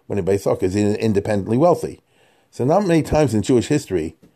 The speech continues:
not many times in Jewish history you have somebody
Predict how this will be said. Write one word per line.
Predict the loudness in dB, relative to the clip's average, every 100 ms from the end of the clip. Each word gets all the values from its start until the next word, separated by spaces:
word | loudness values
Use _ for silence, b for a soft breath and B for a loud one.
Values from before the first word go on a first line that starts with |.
| _ _ _ -20 -6
not | -2 0
many | 0
times | 0 -2
in |
Jewish | 0 0
history | 0 -2 -4
you | -2
have | -2 -2
somebody | -2 0 0 -2